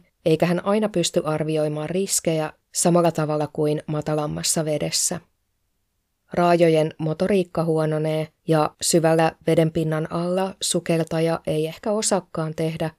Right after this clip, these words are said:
yksinkertaista solmua, eikä löydä tuttuja venttiileitä ja liittimiä yhtä helposti kuin matalammassa vedessä. Joiltakin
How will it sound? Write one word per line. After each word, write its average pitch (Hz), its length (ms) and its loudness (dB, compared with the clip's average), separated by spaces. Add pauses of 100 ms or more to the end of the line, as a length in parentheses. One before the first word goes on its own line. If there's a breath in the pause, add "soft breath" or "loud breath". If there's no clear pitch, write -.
yksinkertaista 160 1000 -2
solmua, 175 600 -2 (180)
eikä 165 300 2
löydä 175 340 6 (120)
tuttuja 160 600 0
venttiileitä 151 880 -2
ja 151 120 -2
liittimiä 151 680 -4
yhtä 151 280 -6
helposti 156 680 -4
kuin 151 320 -4
matalammassa 156 800 -4
vedessä. 156 520 -4 (840)
Joiltakin 165 720 4